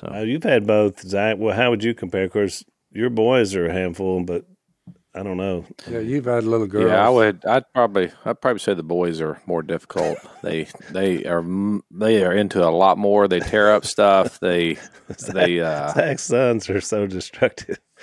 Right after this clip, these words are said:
Speaker 4: Oh, it's like a, I mean,
Speaker 2: And
Speaker 4: you
Speaker 2: they
Speaker 4: can't,
Speaker 2: were
Speaker 4: you
Speaker 2: from
Speaker 4: can,
Speaker 2: such
Speaker 4: that's
Speaker 2: an early age. That's what's amazing. I mean, just like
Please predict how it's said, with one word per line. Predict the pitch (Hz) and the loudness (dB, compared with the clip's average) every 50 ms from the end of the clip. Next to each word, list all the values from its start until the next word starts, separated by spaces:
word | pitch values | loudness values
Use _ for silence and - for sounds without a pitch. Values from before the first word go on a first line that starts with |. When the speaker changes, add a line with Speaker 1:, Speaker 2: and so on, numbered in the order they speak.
| - - - - - _ _ _ - - _ _ - | -20 -20 -20 -20 -20 _ _ _ -20 -20 _ _ -10
Speaker 4:
Oh, | - 87 92 90 80 76 | -6 -2 -2 0 0 0
it's | 87 95 - - | -2 -4 -4 -8
like | - - - - - - | -8 -6 -6 -6 -6 -6
a, | - - - - - - - - - - - | -8 -10 -10 -8 -8 -8 -8 -8 -10 -12 -12
I | 165 | -10
mean, | 165 165 160 | -6 -2 2
Speaker 2:
And | 160 170 | 2 4
Speaker 4:
you | 175 | 6
Speaker 2:
they | 170 170 | 6 6
Speaker 4:
can't, | 170 165 | 6 6
Speaker 2:
were | 170 208 254 | 6 6 4
Speaker 4:
you | 262 | 4
Speaker 2:
from | - - 165 | 2 0 0
Speaker 4:
can, | 160 | 0
Speaker 2:
such | 151 - 190 | 2 4 4
Speaker 4:
that's | 202 208 - | 4 4 2
Speaker 2:
an | 151 143 127 | 0 0 2
early | 113 127 156 190 190 151 127 | 4 4 6 6 6 6 4
age. | 90 92 110 127 170 180 135 98 85 82 | 4 4 4 4 6 6 4 4 2 2
That's | 107 113 135 - - | 0 0 0 0 0
what's | 135 - 117 107 - - | 2 2 2 2 0 -4
amazing. | 92 87 90 98 123 127 107 95 87 82 | -4 -2 0 2 2 2 2 0 -2 -4
I | 85 | -2
mean, | 85 90 90 90 | -2 -2 -2 0
just | 87 113 110 104 - | 0 0 -2 0 2
like | 113 107 104 98 95 - - | 2 2 2 2 0 -4 -10